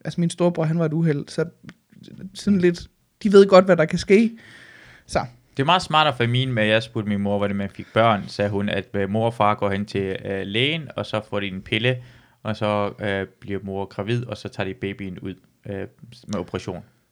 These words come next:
Speaker 2: Det troede jeg.
Speaker 1: <laughs> Wow. <laughs>
Speaker 2: I meget, meget lang tid.
Speaker 1: Det er vildt.
Speaker 2: Og så kan jeg huske, at jeg første gang havde seksuel, seksuel undervisning, hvor de fortæller en,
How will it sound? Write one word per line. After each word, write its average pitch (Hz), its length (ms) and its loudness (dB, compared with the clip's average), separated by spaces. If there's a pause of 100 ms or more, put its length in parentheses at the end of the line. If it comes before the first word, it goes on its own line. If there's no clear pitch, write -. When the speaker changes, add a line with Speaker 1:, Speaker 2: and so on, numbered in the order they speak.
(220)
Speaker 2:
Det 131 100 -8
troede 101 380 0
jeg. 110 300 0 (340)
Speaker 1:
<laughs> - 500 -12
Wow. 196 300 10 (840)
<laughs> - 800 -16
Speaker 2:
I 123 80 -2
meget, 101 300 2
meget 95 140 -2
lang 87 220 -4
tid. 101 140 -10 (1400)
Speaker 1:
Det 220 80 6
er 220 40 6
vildt. 160 380 4 (560)
Speaker 2:
Og 120 120 -2
så 131 160 4
kan 127 60 -2
jeg 123 80 2
huske, 117 200 0
at - 20 2
jeg 104 100 0
første 120 240 -2
gang 107 120 0
havde 98 120 -4
seksuel, 123 400 -4 (100)
seksuel 147 300 -4
undervisning, 104 500 -6 (140)
hvor 104 120 -4
de 98 120 -6
fortæller - 500 -12
en, 107 240 -4